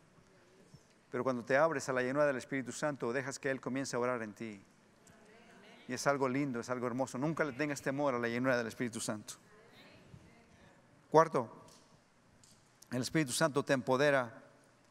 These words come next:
impartiendo una pasión por alcanzar al, al perdido.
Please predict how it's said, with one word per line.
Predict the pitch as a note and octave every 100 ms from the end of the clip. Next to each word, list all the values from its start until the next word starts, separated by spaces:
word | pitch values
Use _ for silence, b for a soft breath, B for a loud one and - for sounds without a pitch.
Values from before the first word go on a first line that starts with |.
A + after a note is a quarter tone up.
| -
impartiendo | C3+ B2 B2+ D3 E3 E3+ D#3+ C#3+ - - -
una | D3+ D#3+
pasión | - C3+ - - D#3+ C3+
por | - C3
alcanzar | A#2+ B2+ - C#3+ C3+
al, | B2+ C3+
al | B2
perdido. | B2+ A2+ B2 A2+